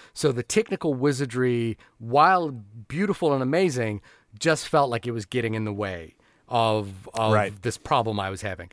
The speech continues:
Speaker 1: And that feeling is how I would <laughs> describe the second half of Last Night in Soho, which is that when the,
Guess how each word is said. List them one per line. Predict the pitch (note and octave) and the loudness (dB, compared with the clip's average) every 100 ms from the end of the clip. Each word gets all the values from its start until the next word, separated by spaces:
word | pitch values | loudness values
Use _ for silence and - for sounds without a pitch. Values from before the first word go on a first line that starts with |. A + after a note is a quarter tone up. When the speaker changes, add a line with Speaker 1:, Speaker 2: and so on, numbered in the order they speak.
| - - - | -20 -14 0
Speaker 1:
And | D#3+ D#3 D3 - _ - | 4 4 2 -4 _ -18
that | A2+ C#3+ G#3+ - | -2 2 2 0
feeling | E3+ D3 A#2+ A#2 | 0 2 2 -2
is | A#2+ | -2
how | B2+ D3 | 2 2
I | C#3+ | 2
would | C3+ | 0
<laughs> | A2+ | -2
describe | - - E3 B2+ | -2 0 0 0
the | B2 | -4
second | - C#4 G#3+ C3 | -2 0 0 0
half | A#2+ G#2 - - - _ | 0 -2 -6 -20 -20 _
of | B2+ A2+ | -2 0
Last | A#2 A#2 - | 2 2 2
Night | A2+ G#2 | -2 -2
in | G2 | 0
Soho, | C#3+ B2+ G2 G2 _ - - - | 2 2 2 -6 _ -20 -20 -2
which | B2+ C3 | 2 4
is | C#3 A#2 | 4 2
that | C#3+ B2+ B2 _ _ _ _ - | 2 2 -2 _ _ _ _ -14
when | A#2+ C#3 C#3+ C#3 C3 | -2 4 4 4 2
the, | C3 | 0